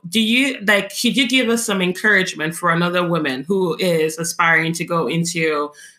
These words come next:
the entrepreneur business or either be it, you know, creating a business by themselves? And then we'll talk a little bit more about how working with a business partner,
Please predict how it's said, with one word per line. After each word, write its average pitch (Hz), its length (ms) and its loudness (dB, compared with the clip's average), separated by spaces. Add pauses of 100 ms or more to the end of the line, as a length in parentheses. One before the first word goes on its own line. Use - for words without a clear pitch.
(120)
the 175 200 0
entrepreneur 165 840 -2
business 156 600 -2
or 139 420 -2
either 165 240 0
be 160 240 -2
it, 151 260 -2
you 165 80 -4
know, 143 140 -2
creating 156 540 -4
a 143 60 -4
business 156 720 -6 (320)
by 160 160 0
themselves? 156 760 -2 (320)
And 165 140 2
then 165 140 0
we'll 165 100 -2
talk 160 240 0
a 160 60 -4
little 160 220 0
bit 156 200 -4
more 156 180 -2
about 147 260 -2
how 151 360 -2
working 156 560 -4
with 160 140 -2
a 147 60 -2
business 160 340 -4
partner, 160 680 -2